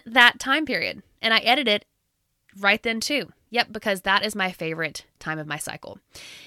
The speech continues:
If you feel this way too, you could plan things like getting your life in order, cleaning your house,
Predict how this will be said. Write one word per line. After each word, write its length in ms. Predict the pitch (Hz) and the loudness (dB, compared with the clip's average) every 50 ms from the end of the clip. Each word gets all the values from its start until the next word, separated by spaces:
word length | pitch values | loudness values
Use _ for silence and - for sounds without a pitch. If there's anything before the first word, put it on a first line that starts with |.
| - - | -6 -4
If 120 | 220 226 | 0 0
you 80 | 262 262 | 2 2
feel 140 | 277 262 247 | 4 4 4
this 180 | 240 240 - | 2 2 0
way 140 | 233 214 208 | 2 2 2
too, 260 | - - 285 302 330 | 2 0 0 0 0
you 140 | 320 262 220 | 0 -2 -2
could 160 | 214 190 180 | -4 -6 -6
plan 320 | - 220 202 190 190 190 190 | -6 -4 -2 -2 -2 -4 -4
things 420 | - 190 190 185 185 185 185 180 | -6 -4 -4 -4 -6 -8 -8 -6
like 280 | 180 175 170 165 _ - | -4 -4 -4 -6 _ -14
getting 200 | 175 165 165 160 | -14 -12 -12 -10
your 120 | 160 156 | -10 -10
life 240 | 151 143 147 - 175 | -8 -10 -10 -10 -12
in 100 | 170 - | -12 -8
order, 380 | - 233 240 247 233 240 233 226 | -4 -2 0 2 4 4 4 2
cleaning 300 | - - 196 180 175 165 | 0 -4 -6 -6 -6 -8
your 140 | 160 165 170 | -8 -6 0
house, 500 | - 240 214 214 220 - - - - | 2 4 4 4 4 2 -2 -4 -6